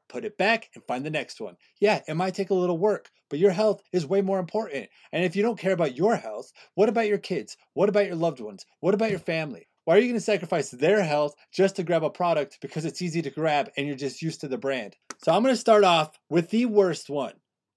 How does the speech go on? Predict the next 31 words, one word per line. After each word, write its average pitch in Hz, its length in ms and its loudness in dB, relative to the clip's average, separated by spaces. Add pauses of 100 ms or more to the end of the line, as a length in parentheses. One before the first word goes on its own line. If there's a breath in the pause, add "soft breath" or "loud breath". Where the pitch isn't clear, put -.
(440)
The 175 100 6
worst 269 540 4
one 160 420 0 (160)
out 202 180 6
of 202 140 8
all 214 220 10
of 139 100 0
'em, 135 300 0
in 160 120 -2
my 160 140 2
opinion, 143 460 -4 (260)
artificial 208 480 4
sweeteners. - 640 -6 (720)
If 104 120 -16
you 123 80 -8
don't 196 200 4
know 220 80 0
what 220 100 2
I'm 202 140 0
talking 156 340 -6
about, 123 320 -4 (640)
think 233 200 0
about 208 220 0
the 139 80 -6
last 147 360 -2
time 156 140 -6
you 143 100 -4
went 131 200 -8
to 139 120 -4
a 123 60 -4
restaurant. 120 560 -8